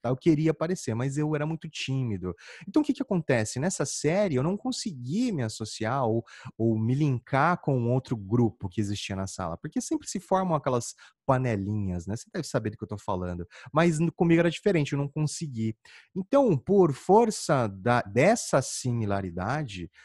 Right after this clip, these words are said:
né, de sermos os três nipônicos, a gente começou a andar mais juntos,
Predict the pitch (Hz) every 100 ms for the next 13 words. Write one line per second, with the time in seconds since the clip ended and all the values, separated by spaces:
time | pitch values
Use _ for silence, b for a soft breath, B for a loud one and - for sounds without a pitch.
0 | b 95 107 107 110 - 127 110 107 104
1 | 117 - 101 92 92 143 - 147 196 147
2 | 117 127 151 - 175 160 - 165 151 127
3 | 131 131 143 117 104 110 98 - 87 -